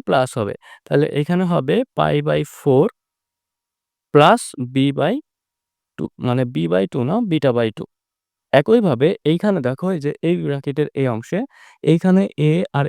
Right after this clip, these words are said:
এটাকে যদি বি ধরি, তাহলে এখানে cos A cos B minus sin A sin B। তাহলে cos A cos B minus sin A sin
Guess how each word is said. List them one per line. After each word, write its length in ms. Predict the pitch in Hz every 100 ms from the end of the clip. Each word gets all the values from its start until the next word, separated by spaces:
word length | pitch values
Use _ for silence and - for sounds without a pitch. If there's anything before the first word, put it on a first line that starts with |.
| 151
এটাকে 240 | 156 165 165
যদি 160 | 175 170 135
বি 100 | 180 170
ধরি, 200 | 123 160 262 -
তাহলে 220 | 147 160
এখানে 240 | 160 185 185 -
cos 260 | 160 180 185 - - 139
A 40 | 160 - -
cos 280 | 151 147 151 135
B 40 | 131 175 - - _ 143
minus 500 | 143 156 135 202 - -
sin 260 | 151 143 180 208 -
A 120 | 139 170 208
sin 300 | - 127 156 226 160
B। 60 | 117 127 _ -
তাহলে 220 | - 139 147 160
cos 200 | 165 165
A 20 | 185
cos 240 | 196 196 190
B 20 | 202 196
minus 280 | 143 147 160 -
sin 220 | 139 156 180
A 40 |
sin 240 | 156 123